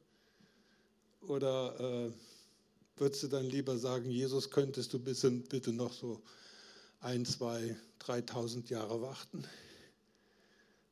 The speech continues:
Hallo,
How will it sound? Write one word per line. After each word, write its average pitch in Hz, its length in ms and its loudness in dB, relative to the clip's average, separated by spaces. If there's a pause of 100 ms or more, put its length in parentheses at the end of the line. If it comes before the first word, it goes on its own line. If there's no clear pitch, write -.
(2750)
Hallo, 139 380 4